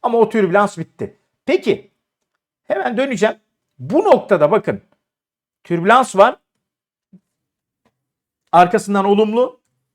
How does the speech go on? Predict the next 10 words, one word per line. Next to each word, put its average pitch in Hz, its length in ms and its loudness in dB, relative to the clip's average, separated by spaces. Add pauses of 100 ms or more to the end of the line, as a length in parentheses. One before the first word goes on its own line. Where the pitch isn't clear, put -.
(100)
Nasdaq'tan 240 640 2
sonra 247 320 0
S - 140 -2
and 233 80 0
P 240 100 -8
için 247 320 -10
olumlu 226 380 0
beklentimi 196 720 -2 (320)
paylaştım. 127 520 -2 (800)
Ee, 175 1000 0